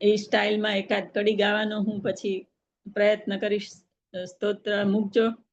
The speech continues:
રમાબેન, પી ડી એફ મૂકજો, આપણે કરીએ શ્લોક. એમાં જે સંસ્કૃતના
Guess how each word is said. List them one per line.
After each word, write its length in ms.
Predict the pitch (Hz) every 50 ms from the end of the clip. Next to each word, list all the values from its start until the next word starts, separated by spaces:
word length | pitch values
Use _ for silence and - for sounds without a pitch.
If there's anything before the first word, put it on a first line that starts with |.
| _ -
રમાબેન, 540 | 202 196 190 190 196 202 196 202 220 233 - _ _ _ _ _ _ _ _ _ _ _ -
પી 80 | 208 208
ડી 120 | - -
એફ 240 | 202 190 190 196 -
મૂકજો, 420 | 185 190 - - 170 170 247 262 311 - _ - _ _ _ _ _ _ -
આપણે 460 | 185 180 185 180 185 180 180 - - _ _ -
કરીએ 320 | 185 185 185 185 196 214 220 - - - _ _ _ _ _ _ _ _ -
શ્લોક. 340 | - - - - - - - _ _ _ _ _ _ _ _ _ _ _ _ _ _ _ _ _ _ _ _ _ _ _ _ _ _ _ _ _ _ _ _ _ _ _ _ _ _ _ _ _ _ _ _ _ _ _ - - - - - - - - - - _ _ _ _ _ _ _ _ _ _ _ _ _ _ _ _ _ _ _ _ _ _ _ _ _ _ _ _ _ _ _ _ _ _ _ _ _ _ _ -
એમાં 440 | 175 185 196 196 202 202 196 190 185
જે 260 | 170 202 190 196 190
સંસ્કૃતના 1120 | 190 - - 208 214 208 208 - 233 220 226 214 214 - 220 208 214 214 214 214 214 214